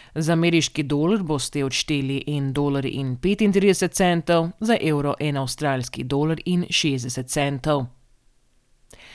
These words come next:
Danes se bo z uvodnim kronometrom v Burgosu začela šestinsedemdeseta kolesarska dirka po Španiji.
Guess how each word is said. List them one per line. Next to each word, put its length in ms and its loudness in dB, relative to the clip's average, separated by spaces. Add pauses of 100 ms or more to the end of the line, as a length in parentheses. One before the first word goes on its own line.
(160)
Danes 400 4
se 100 0
bo 220 2
z 80 0
uvodnim 540 2
kronometrom 760 2 (140)
v 100 -2
Burgosu 840 2 (340)
začela 560 2
šestinsedemdeseta 1200 2
kolesarska 840 2
dirka 380 -6
po 180 -6
Španiji. 680 -4